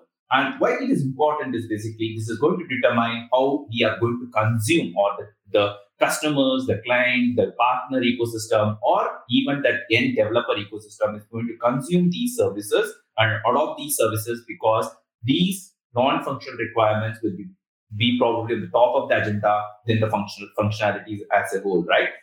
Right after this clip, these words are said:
So it gives a different perspective in terms of how the future is evolving, and all technology choices is making, we need to be making sure that it adheres to these guardrails.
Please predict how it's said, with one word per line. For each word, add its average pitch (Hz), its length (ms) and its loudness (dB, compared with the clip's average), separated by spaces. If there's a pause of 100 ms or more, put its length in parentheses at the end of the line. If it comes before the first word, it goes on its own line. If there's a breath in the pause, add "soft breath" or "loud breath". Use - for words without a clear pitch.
So - 100 4
it 175 260 0
gives 262 180 2
a - 120 2
different - 520 0
perspective 175 540 0
in 123 160 2
terms 131 220 0
of 131 60 -10
how 113 180 0
the 110 100 -6
future 117 320 -6
is 110 100 -8
evolving, 101 600 0 (180)
and 110 240 2
all 226 240 2
technology 151 560 -2
choices 123 580 2
is 110 200 -4
making, 123 420 -2 (160)
we 120 160 4
need 139 120 0
to - 80 -8
be 123 120 0
making 120 300 0
sure 120 280 2
that 107 140 0
it - 80 -16 (100)
adheres 104 360 0
to 104 60 -18
these 92 260 -16
guardrails. 87 640 -4